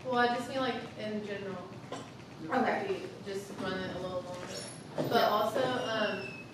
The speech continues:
Speaker 1: are you gonna talk about M and Ms?
Speaker 2: No, I didn't put that in there, but you can talk about it now if you'd like.
Speaker 1: Uh, so you were kinda asking, like, what, what type of things should they be knowing talk about imminence is, like, a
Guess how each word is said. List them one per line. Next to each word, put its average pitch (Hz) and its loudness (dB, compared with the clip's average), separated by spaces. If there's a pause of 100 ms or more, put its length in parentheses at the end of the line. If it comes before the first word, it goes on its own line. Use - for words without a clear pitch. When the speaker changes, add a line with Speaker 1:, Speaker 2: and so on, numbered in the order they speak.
(140)
Speaker 1:
are 196 -4
you 202 -2
gonna 214 -2
talk 214 0
about 202 0 (100)
M 190 -2
and 190 -4
Ms? 180 -6 (1160)
Speaker 2:
No, 233 -2
I 220 2
didn't 254 -2
put 208 -2
that 196 0
in 185 -4
there, 185 -2
but 180 0
you 190 -2
can 302 0
talk 220 0
about 190 -2
it 190 -4
now 185 -4
if - -6
you'd 190 -8
like. 196 -4 (220)
Speaker 1:
Uh, 214 6
so 240 8
you 240 2
were 269 6
kinda 240 2 (120)
asking, 202 -2
like, 196 -2
what, 190 -2
what 214 -2
type 196 0
of - 0
things - 8
should - 12
they - 8
be - 2
knowing 185 -2 (1000)
talk 170 0
about 180 -2
imminence 180 -6 (100)
is, 185 -6
like, 180 -2
a 180 -2